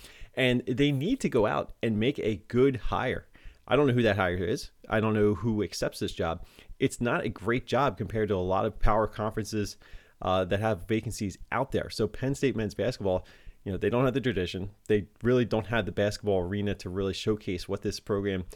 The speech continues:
can potentially be. And that's a shame because the Bryce Jordan Center was made not just for concerts and wrestling or, or, ho-, or whatever, but I feel like the, uh, the, the vision for the Bryce Jordan Center and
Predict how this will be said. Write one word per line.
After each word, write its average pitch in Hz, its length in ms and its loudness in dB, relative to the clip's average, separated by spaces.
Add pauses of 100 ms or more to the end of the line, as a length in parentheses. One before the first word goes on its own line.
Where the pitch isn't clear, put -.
(280)
can 107 220 -2
potentially 95 460 -4
be. 120 320 4 (880)
And 123 120 2
that's 139 180 4
a - 20 -4
shame 139 380 0
because 117 160 2
the 127 60 -6
Bryce 131 220 2
Jordan 143 220 2
Center 127 240 0
was 107 220 2 (420)
made 135 220 4
not 131 160 0
just 120 180 -2
for 92 300 -2
concerts 131 480 -4
and 95 200 -2
wrestling 110 440 -2
or, 90 200 -4
or, 92 180 -2
ho-, 113 220 -4
or 107 120 -2
whatever, 104 360 2
but 98 200 -2 (400)
I 120 60 2
feel 123 260 0
like 107 260 2 (300)
the, 110 320 0
uh, 98 280 0
the, 104 120 -4
the 87 160 -6
vision 143 300 4
for - 120 -8
the 107 60 -4
Bryce 107 220 0
Jordan 98 260 -2
Center 82 320 -4 (380)
and 98 260 -2